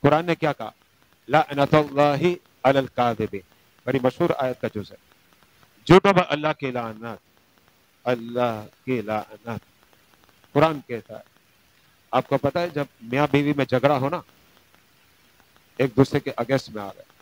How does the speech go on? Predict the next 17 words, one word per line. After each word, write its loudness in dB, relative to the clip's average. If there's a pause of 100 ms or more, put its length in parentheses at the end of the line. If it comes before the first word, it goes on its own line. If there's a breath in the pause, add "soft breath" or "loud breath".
(680)
शरीयत 0
क्या -2
कहती -4
है? -4 (760)
अगर 2 (120)
यहाँ 0 (300)
झूठ 8
बोलकर 2
भी 2
सुलह 4
हो 4
सकती -6
है, 0
तो -2
करवा -10
दो। -20 (2500)
और 2